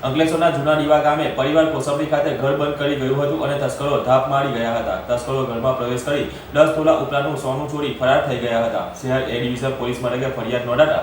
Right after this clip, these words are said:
પોલીસે પાંચ પોઇન્ટ પચાસ લાખ રૂપિયાની ચોરીનો ગુનો નોંધી વધુ તપાસ હાથ ધરી છે. અંકલેશ્વર તાલુકાના જૂના દીવા ગામ ખાતે રહેતા રઝિયાબાનુ સાજી છેલ્લા એક મહિનાથી અન્યત્ર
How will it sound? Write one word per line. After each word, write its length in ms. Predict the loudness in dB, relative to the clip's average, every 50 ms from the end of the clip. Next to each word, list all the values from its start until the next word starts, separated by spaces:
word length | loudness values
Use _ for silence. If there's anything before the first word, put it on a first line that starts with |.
| -2 -4
પોલીસે 280 | -2 -2 -2 0 -2
પાંચ 320 | -2 0 0 0 0 0 0
પોઇન્ટ 180 | -2 -2 -2
પચાસ 380 | -4 -2 -2 0 -2 -2 -4 -6 -10 -16 -18 -18 -10 -2 2
લાખ 220 | 4 4 4 2
રૂપિયાની 300 | 0 0 0 0 0 0
ચોરીનો 360 | -2 -2 -2 -2 -2 -2 -4
ગુનો 180 | -4 -4 -2 -2
નોંધી 300 | -2 -2 -2 -2 -2 -4
વધુ 160 | -4 -4 -2
તપાસ 340 | -2 2 4 4 4 4 2
હાથ 200 | 0 -2 -4 -4
ધરી 160 | -6 -6 -6
છે. 160 | -8 -8 -10 -10 -12 -16 -20 -20 -20 -20 -20 -20 -20 -20 -12 -8
અંકલેશ્વર 380 | -6 -2 2 2 4 6 4 6
તાલુકાના 480 | 6 6 6 6 6 4 4 6 4 4
જૂના 280 | 2 2 2 2 2
દીવા 240 | 4 4 6 6 6
ગામ 240 | 6 6 4 2 2
ખાતે 300 | 0 -2 -2 0 0 2
રહેતા 380 | 4 4 4 4 6 4 4 4 0 -6 -12 -16 -16 -4 2
રઝિયાબાનુ 640 | 4 4 6 6 6 4 6 6 6 4 2 2 0
સાજી 360 | 2 2 2 2 2 0 -4
છેલ્લા 300 | -2 -2 0 2 4 4
એક 280 | 4 2 0 -2 0 0
મહિનાથી 420 | 0 2 4 4 4 4 2 -2
અન્યત્ર 500 | -4 -4 -4 -2 -2 -2 -2 0 2